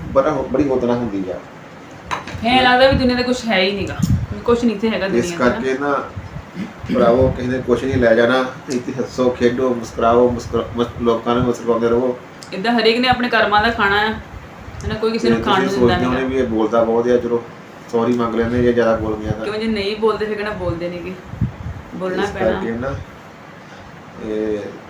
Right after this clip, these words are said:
Speaker 1: ਚਲੋ ਸਾਡੀਆਂ ਗੱਲਾਂ ਜੋ ਚੰਗੀਆਂ, ਕਿਸੇ ਨੂੰ ਚੰਗੀਆਂ ਲੱਗੀਆਂ ਤੇ ਕੁਮੈਂਟ ਜ਼ਰੂਰ ਦੱਸਿਓ ਵੀ ਮੈਂ ਠੀਕ ਬੋਲਿਆ ਆ। ਜੇ ਨਹੀਂ ਚੰਗੀ ਲੱਗੀਆਂ ਤਾਂ ਵੀ ਤੁਸੀਂ ਕੁਮੈਂਟ ਕਰਕੇ ਵੀ ਤੁਹਾਨੂੰ ਵਧੀਆ ਨਹੀਂ ਲੱਗੀਆਂ।
Speaker 2: ਬਾਕੀ ਰੱਬ ਜਿੱਥੇ ਰੱਖੇ ਉੱਥੇ ਰਹਿਣਾ ਪੈਂਦਾ।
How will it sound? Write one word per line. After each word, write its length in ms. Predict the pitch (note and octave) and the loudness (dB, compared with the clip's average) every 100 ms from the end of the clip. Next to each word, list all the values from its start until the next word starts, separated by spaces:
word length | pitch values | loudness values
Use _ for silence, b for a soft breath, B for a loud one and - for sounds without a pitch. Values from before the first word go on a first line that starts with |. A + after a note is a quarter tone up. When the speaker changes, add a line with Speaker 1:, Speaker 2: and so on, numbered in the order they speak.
| - - - - | -18 -18 -18 -16
Speaker 1:
ਚਲੋ 200 | - A2 G#2+ | -8 -6 -2
ਸਾਡੀਆਂ 340 | A#2 A2+ A2+ A#2 | -2 0 -2 -4
ਗੱਲਾਂ 360 | A2+ A2 A2+ | -4 -2 -2
ਜੋ 180 | A2+ A2+ A2+ | -2 -4 -4
ਚੰਗੀਆਂ, 420 | A#2 A2 A2 A2+ | -4 -4 -2 -2
ਕਿਸੇ 140 | A#2 A#2+ | -2 -2
ਨੂੰ 100 | A2 | -4
ਚੰਗੀਆਂ 300 | A2+ A2 A2+ | -4 -4 -4
ਲੱਗੀਆਂ 380 | A2 A2 A#2 A#2+ | -4 -4 -2 -2
ਤੇ 100 | A#2 | -2
ਕੁਮੈਂਟ 320 | A#2+ A2+ A#2+ | -4 -6 -4
ਜ਼ਰੂਰ 300 | A2+ A2 A#2+ | -4 -2 -2
ਦੱਸਿਓ 360 | A#2+ - A#2 | -2 2 2
ਵੀ 140 | A#2 A#2+ | 4 0
ਮੈਂ 380 | A#2 A2+ - - | -2 -6 -8 -8
ਠੀਕ 180 | G#2 | -8
ਬੋਲਿਆ 320 | A2+ A#2 A#2 A#2+ | -2 0 2 0
ਆ। 180 | A#2+ A2 B B B - B2 | 0 -4 B B B -8 0
ਜੇ 120 | A#2+ | 2
ਨਹੀਂ 180 | B2 C3+ | 2 0
ਚੰਗੀ 240 | B2+ B2 | 0 2
ਲੱਗੀਆਂ 240 | B2 A#2+ | 2 4
ਤਾਂ 160 | A2+ A#2 | 2 0
ਵੀ 140 | C3 | -2
ਤੁਸੀਂ 120 | B2 A#2+ | -4 -2
ਕੁਮੈਂਟ 260 | A#2+ B2 | -2 -2
ਕਰਕੇ 300 | B2 A#2+ B2 | 0 0 0
ਵੀ 100 | B2+ | -2
ਤੁਹਾਨੂੰ 260 | B2 A#2+ A2 | 0 0 0
ਵਧੀਆ 220 | A2 A#2+ | 0 2
ਨਹੀਂ 160 | B2 B2+ | 2 0
ਲੱਗੀਆਂ। 320 | A2+ A#2 - | -4 -4 0
Speaker 2:
ਬਾਕੀ 340 | A3 A3 A#3+ | 2 2 2
ਰੱਬ 220 | A#3 A3+ | 2 2
ਜਿੱਥੇ 220 | A3+ - A3+ | 0 -2 0
ਰੱਖੇ 200 | A3 A3 | 0 -2
ਉੱਥੇ 140 | A3+ | -2
ਰਹਿਣਾ 240 | F#3 F#3 | -2 -2
ਪੈਂਦਾ। 380 | G#3 F#3+ F3+ F3+ | -2 -4 -4 -6